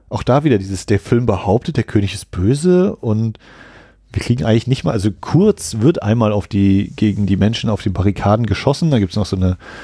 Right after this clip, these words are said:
triefende Rede, so, „Ah, Franzosen, äh, hier, der König kommt doch schon gar nicht, warum schießt ihr noch auf uns? Äh,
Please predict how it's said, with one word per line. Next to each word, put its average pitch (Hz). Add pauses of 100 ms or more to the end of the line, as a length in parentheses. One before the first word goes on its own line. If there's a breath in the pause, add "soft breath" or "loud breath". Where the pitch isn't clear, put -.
(360 loud breath)
triefende 101
Rede, 143
so, 135
„Ah, 123
Franzosen, 120
äh, 104
hier, 117
der 104
König 120
kommt 123
doch 123
schon 117
gar 104
nicht, 107
warum 113
schießt -
ihr 120
noch 107
auf 104
uns? 101
Äh, 98